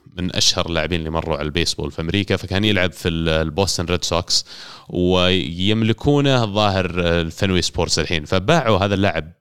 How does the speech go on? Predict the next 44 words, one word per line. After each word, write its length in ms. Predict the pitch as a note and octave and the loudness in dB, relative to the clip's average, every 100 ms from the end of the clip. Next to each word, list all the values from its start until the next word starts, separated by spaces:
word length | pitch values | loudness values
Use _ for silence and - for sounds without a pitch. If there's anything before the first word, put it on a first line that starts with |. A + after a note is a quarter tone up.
| D#2 D#2+ - | -12 -10 -2
بيب 200 | F2+ - | -2 0
روث 260 | E2 F#2+ | -2 -2
من 60 | A2+ | 0
زمان 260 | A2+ A2 D2 | 2 0 0
السالفة 460 | - D#2+ D2+ D#2 | -2 -4 -2 -2
هذه 200 | D2+ A2+ - - - | 0 -2 -4 -14 -4
إلى 240 | A2 G#2 E2 | 0 2 2
اليانكيز، 720 | F2 G#2 G2+ D2+ G#2 C3+ D#3+ | 2 2 2 0 -2 -2 0
ومن 120 | E3 | 0
بعدها 340 | D3 C#3 C#3+ | 0 0 0
اليانكيز 400 | C3 C#3 C#3 C#3 | 2 2 2 0
صار 180 | B2+ A2+ | 2 2
هم 160 | B2+ D3 | 2 0
الفريق 340 | A2+ A2 G#2 | 0 0 0
رقم 220 | F#2+ F2 | 0 0
واحد، 340 | F2+ F#2+ C#3 C#3 - - - | 0 0 -2 -6 -10 -18 -10
والريد 320 | - G#2+ E3+ D3 | 0 2 2 2
سوكس 300 | E3+ E3+ D3+ | 0 2 2
ما 100 | D3+ | 2
عاد 200 | C#3 C3 | 2 2
فازوا 500 | B2 G#2+ D#2+ D#2+ E2+ | 2 2 2 -2 -2
بأي 320 | E2+ G#2 G2+ G2+ | -4 -2 0 2
تشامبيونشيب. 640 | - F#2 - D2 - E2+ _ _ _ - - _ | 2 0 -2 -4 -4 -6 _ _ _ -20 -20 _
فجو 420 | G#2+ G#2 F3+ C#3 | -2 2 4 4
فنوي 320 | - A#2+ A2+ | 2 2 4
سبورتس 400 | G2+ - B2 - | 2 2 2 2
شروا 340 | - E3+ C#3+ F2+ | 2 4 4 4
الريد 220 | F2+ E2 | 2 0
سوكس، 500 | - A2 - - - | 0 0 0 -4 -4
ومن 220 | G2+ A2 | -2 0
بعد 200 | B2 C3 | 2 0
ما 100 | A#2+ | 0
شروه 560 | F#2+ - F#2 C3 A2+ - _ | 0 0 2 0 -2 -8 _
حققوا 640 | - A2 E2+ F2 F2+ F#2 | -4 -4 -2 -2 0 0
أول 380 | F2+ E2+ E2+ E2+ | 0 0 0 0
بطولة 360 | D#2+ D#2+ E2+ D#2+ | -2 -2 -2 0
لهم 240 | D#2+ E2+ | -2 -2
من 140 | D#2 | -4
بعد 220 | D2+ D#2 D#2+ | -4 -4 -2
غياب 260 | D#2 D2 | -2 -2
ثلاثين 360 | - D#2 E2 D2+ | -4 -4 -4 -6
أو 80 | D2 | -6
أربعين 300 | C#2+ E2 D2+ | -6 -4 -4
سنة. 260 | - D2+ | -4 -6